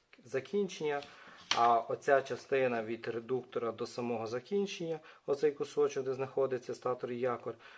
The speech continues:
вони по розмірам одинакові. Різниця лише в цьому пластику.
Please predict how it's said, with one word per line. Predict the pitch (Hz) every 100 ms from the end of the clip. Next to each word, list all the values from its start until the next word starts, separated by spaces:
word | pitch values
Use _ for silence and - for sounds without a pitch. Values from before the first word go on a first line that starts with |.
| -
вони | 151 196 240 196
по | - 135 135 113 110
розмірам | 143 139 160 151 139 _
одинакові. | 151 180 139 135 135 120 123 123 101 98 - _ _ _
Різниця | 170 220 208 131
лише | 123 - 151
в | 127
цьому | - 123 120 - - - - _ _
пластику. | 117 104 - 101 104